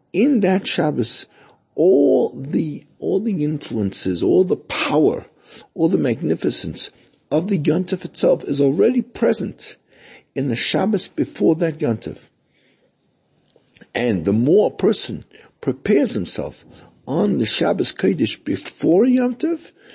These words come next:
so too he's able to merit and, and glean from all the outpouring of HaKadosh Baruch Hu's blessings and the holiness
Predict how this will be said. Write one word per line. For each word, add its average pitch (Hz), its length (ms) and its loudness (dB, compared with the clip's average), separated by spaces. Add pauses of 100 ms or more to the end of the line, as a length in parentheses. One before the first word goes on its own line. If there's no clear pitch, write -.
(140)
so - 400 2
too 277 520 2 (100)
he's - 340 -6
able 135 300 2
to - 140 -2
merit 151 760 0 (460)
and, 117 280 2
and 101 580 0 (100)
glean 202 540 2
from 82 440 -4 (320)
all 226 380 2
the 160 180 2
outpouring 170 640 -2
of 127 100 0
HaKadosh 117 480 -2
Baruch 180 260 0
Hu's 123 160 -4
blessings 156 720 -2 (340)
and 127 140 -2
the 123 100 0
holiness 170 640 2